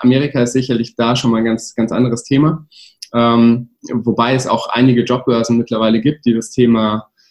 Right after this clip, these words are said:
ähm, Remote, ich will nicht sagen, in den Vordergrund stellen, aber zumindest, äh, also doch, gibt's auch. Also es gibt auch, äh, dezidierte, äh,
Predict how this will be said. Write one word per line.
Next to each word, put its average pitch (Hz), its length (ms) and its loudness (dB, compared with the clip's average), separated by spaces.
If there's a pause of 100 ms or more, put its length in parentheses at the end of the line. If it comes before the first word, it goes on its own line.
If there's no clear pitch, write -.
(260)
ähm, 104 480 0
Remote, 117 520 4 (680)
ich - 180 -10
will 139 100 4
nicht 131 120 2
sagen, 123 240 0
in 120 100 4
den 113 140 4
Vordergrund 165 720 0
stellen, 196 640 0 (280)
aber 123 280 0
zumindest, 143 840 2
äh, 131 180 0
also 127 200 2
doch, 147 260 -2
gibt's 127 220 -8
auch. - 380 -2 (100)
Also 127 220 0
es 127 200 0
gibt - 140 -6
auch, 127 180 -2
äh, 120 360 4
dezidierte, 127 920 0
äh, 117 200 0